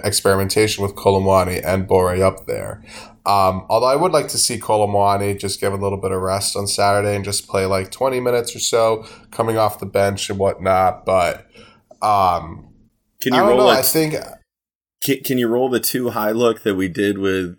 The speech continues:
Speaker 2: uh, Silva and Bastost? When
Speaker 1: Yeah,
Speaker 2: those two were
Speaker 1: I
Speaker 2: clicking, clicking early in the season, um, we were playing that two high look, and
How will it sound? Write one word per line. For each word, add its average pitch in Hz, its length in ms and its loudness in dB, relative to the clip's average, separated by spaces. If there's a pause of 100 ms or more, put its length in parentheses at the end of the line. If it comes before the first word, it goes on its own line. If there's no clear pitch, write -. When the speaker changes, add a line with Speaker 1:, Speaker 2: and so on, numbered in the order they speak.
(200)
Speaker 2:
uh, 85 280 -8
Silva 98 840 0
and 90 320 -6
Bastost? 95 760 -2 (540)
When 107 120 -4
Speaker 1:
Yeah, 120 240 4
Speaker 2:
those - 140 -2
two 113 180 2
were 104 120 2
Speaker 1:
I 107 160 4
Speaker 2:
clicking, 104 420 -2 (120)
clicking 113 340 0
early 104 260 0
in 95 60 -4
the 95 80 -4
season, 95 680 -2 (420)
um, 85 460 -8 (120)
we 101 240 -2
were 107 140 2
playing 107 280 0
that 95 180 0
two 101 260 2
high 98 220 0
look, 92 400 -2
and 85 300 -6